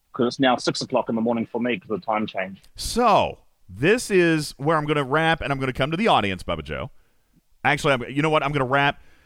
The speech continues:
Speaker 2: Stradalorian, hang on. Twist, I know you're on the stage. Hang on. We're, we're actually, my clock is blinking. So here's, I'm gonna wrap with, with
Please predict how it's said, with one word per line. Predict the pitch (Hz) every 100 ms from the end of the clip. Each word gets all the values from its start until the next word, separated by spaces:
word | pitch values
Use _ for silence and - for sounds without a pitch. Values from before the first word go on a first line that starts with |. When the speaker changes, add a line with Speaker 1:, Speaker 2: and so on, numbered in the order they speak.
| -
Speaker 2:
Stradalorian, | - 190 185 180 175
hang | 170 160
on. | 139 110
Twist, | 165 175 165
I |
know | 160
you're | 160 170
on | 165
the |
stage. | - 131 117
Hang | 127 139 139
on. | 92
We're, | 107 127
we're | 131
actually, | 127 143 -
my | 135 113
clock | - 147 165
is | 127
blinking. | 110 120 95
So | 82
here's, | 120 214
I'm | 240
gonna | 214
wrap | 160 175 208 185
with, | 156 -
with | 147 135